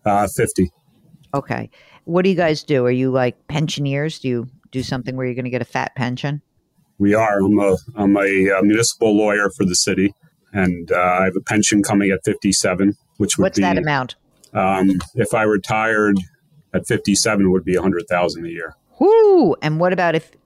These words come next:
Speaker 2: like, how early are you thinking about retiring? You said, "I wanna retire early." You mean before fifty-seven or at fifty-seven?
Speaker 1: Before fifty-seven, ideally.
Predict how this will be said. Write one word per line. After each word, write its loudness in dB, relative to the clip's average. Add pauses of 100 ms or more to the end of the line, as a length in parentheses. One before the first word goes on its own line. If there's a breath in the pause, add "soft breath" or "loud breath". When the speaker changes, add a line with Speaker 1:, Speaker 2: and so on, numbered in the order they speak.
(100)
Speaker 2:
like, -2
how -2
early 0
are -2
you -4
thinking -8
about -2
retiring? -6
You 2
said, -2
"I 0
wanna -4
retire -2
early." 0
You -2
mean 0
before -2
fifty-seven -2
or 0
at -6
fifty-seven? -8 (960)
Speaker 1:
Before 0
fifty-seven, -2
ideally. -2